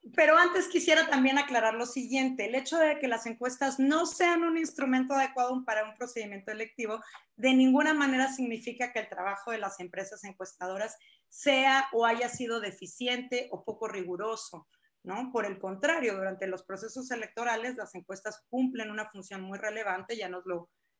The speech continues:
eh, comentó María, ¿no? Pues al,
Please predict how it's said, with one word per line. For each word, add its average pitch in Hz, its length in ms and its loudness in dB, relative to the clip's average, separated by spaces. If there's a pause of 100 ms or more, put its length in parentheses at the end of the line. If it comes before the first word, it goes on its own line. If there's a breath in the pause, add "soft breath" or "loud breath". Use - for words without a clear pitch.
(180)
eh, 170 540 -8 (220)
comentó 180 420 -4
María, 202 520 2
¿no? 220 360 -6 (720)
Pues - 280 -8
al, 254 440 4